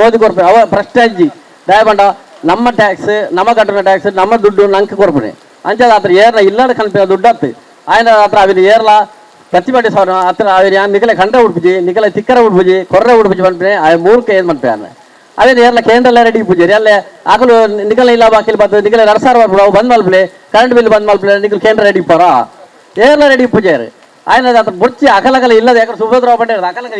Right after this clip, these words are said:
ಇಲ್ಲದ ಹಾಕಲು ರೆಡಿ ಇಪ್ಪಾರ ಬಲ್ಲೆ. ಇದು ಎಣ್ಣೆ ಇಲ್ಲದ ಹಾಕಲು ಬಂಡಲ್ಲ, ಎಣ್ಣೆ ಇಲ್ಲದ ಹಾಕಲು ಎಲ್ಲ ರೆಡಿ ಇಪ್ಪುಜಿ. ಬರಡು ಕರೆಂಟ್ ಬಿಲ್ ತಾನೆ, ಬರಡು ರ-, ರ-, ರ-, ഇരുന്നൂറ് ಯೂನಿಟ್ ಕರೆಂಟ್ ಬಿಲ್ ಆಂಡ ಏ-, ಏ ದುಡ್ಡು ಏದಾಂಡ, ಇದು ಎರಡು ಮೂರು ರೂಪಾಯಿ ಇಲ್ಲಾಗ ಎರಡು ಸಾವಿರ ರೂಪಾಯಿ ಮುಟ್ಟಾಪುನು. ಆಯ್ನ ಹತ್ರ ಅವೇನು ಪೂರ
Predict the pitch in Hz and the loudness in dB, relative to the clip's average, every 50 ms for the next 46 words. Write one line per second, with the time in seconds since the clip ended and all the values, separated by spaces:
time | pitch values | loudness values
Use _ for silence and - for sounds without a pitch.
0 | 196 208 233 269 269 269 247 247 240 233 220 214 - - 208 196 180 180 175 165 | -8 -4 -2 0 0 0 0 0 0 0 -2 -2 -2 0 0 2 2 0 0 0
1 | 160 160 160 - _ _ _ - 233 262 226 226 226 240 269 294 285 269 262 262 | -2 -4 -6 -10 _ _ _ -6 -6 -6 -2 -2 0 0 0 0 0 0 0 0
2 | 254 233 233 240 233 233 233 233 269 262 240 233 240 254 247 240 233 226 233 240 | -2 -2 -2 -4 -2 -2 -2 -2 0 0 0 0 0 0 0 2 2 2 2 2
3 | 254 240 220 220 220 214 220 220 202 170 175 151 135 123 - - - _ _ _ | 0 2 2 2 0 2 0 0 0 0 0 0 0 -2 -4 -12 -20 _ _ _
4 | - 214 254 269 240 214 202 202 190 180 _ _ _ _ _ - 220 226 262 254 | -2 0 0 0 0 0 0 -2 -4 -8 _ _ _ _ _ -4 -2 -2 0 0
5 | 247 240 226 214 208 202 190 190 190 185 202 208 196 180 190 196 190 196 208 - | 0 0 0 2 0 0 0 0 0 0 0 -2 0 0 0 0 0 0 -2 -2
6 | 185 196 208 208 180 190 185 185 185 180 175 180 208 226 262 269 254 240 233 233 | -4 -4 -4 -2 -2 -2 -2 -2 -2 -2 -2 -2 -4 -2 -2 -2 -2 0 0 0
7 | 226 208 202 226 247 240 220 226 220 214 214 208 202 196 202 202 208 175 160 170 | -2 -2 -2 -2 -4 -4 -6 -6 -2 -2 -2 -2 -2 -4 -4 -6 -6 -8 -10 -10
8 | 214 262 233 196 202 220 220 247 240 214 208 190 185 185 180 202 202 214 220 240 | -10 -12 -10 -12 -14 -6 -4 -4 -2 -2 -2 -4 -4 -4 -4 -4 -4 -2 -2 -4
9 | 226 220 208 202 196 196 208 233 233 - - _ _ - - 208 233 247 254 262 | -4 -2 -2 -2 -2 -2 -4 -6 -8 -8 -12 _ _ -4 -4 -2 -2 0 0 0
10 | 240 220 196 202 190 190 185 233 220 160 143 127 120 113 - - _ _ _ _ | 0 2 0 0 0 0 0 0 0 0 -2 -4 -6 -8 -14 -20 _ _ _ _
11 | _ _ _ _ _ _ _ _ _ _ _ - 156 214 254 254 247 247 240 214 | _ _ _ _ _ _ _ _ _ _ _ -4 -2 0 0 0 0 0 0 0
12 | 185 180 160 147 143 151 156 - - 139 180 220 262 269 262 240 233 240 | 0 0 0 0 0 0 -2 -6 -6 -4 0 0 2 0 2 2 2 2